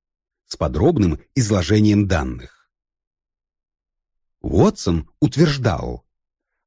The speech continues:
отчет не был конфиденциальным,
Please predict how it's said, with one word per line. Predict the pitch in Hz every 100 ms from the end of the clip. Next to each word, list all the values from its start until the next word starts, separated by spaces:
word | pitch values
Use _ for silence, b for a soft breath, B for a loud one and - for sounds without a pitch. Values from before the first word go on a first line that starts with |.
| -
отчет | 92 - - 202 180 - _ _ -
не | 69 80 147 208
был | 131 78 - _ _ -
конфиденциальным, | 131 120 151 160 - 180 151 73 69 62 65